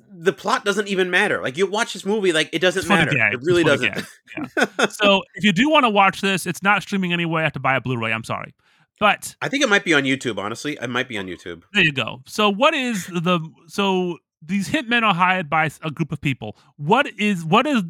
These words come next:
Speaker 2: the evil people? What is their intention?
Speaker 1: The Pope is visiting San Francisco.
Speaker 2: Yes.
Speaker 1: And they establish this very subtly,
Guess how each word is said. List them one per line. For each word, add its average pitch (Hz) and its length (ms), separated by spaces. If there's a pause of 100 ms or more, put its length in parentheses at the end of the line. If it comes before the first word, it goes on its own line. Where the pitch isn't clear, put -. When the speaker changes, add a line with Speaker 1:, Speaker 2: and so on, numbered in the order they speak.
(120)
Speaker 2:
the 160 160
evil 233 280
people? 117 400
What 170 160
is 226 120
their 202 160
intention? 127 440 (1900)
Speaker 1:
The 160 80
Pope - 540
is 180 160
visiting 175 640
San 160 220
Francisco. 143 540 (420)
Speaker 2:
Yes. - 280 (400)
Speaker 1:
And 147 480
they 143 100
establish 247 480
this 214 240 (280)
very 247 300
subtly, 196 640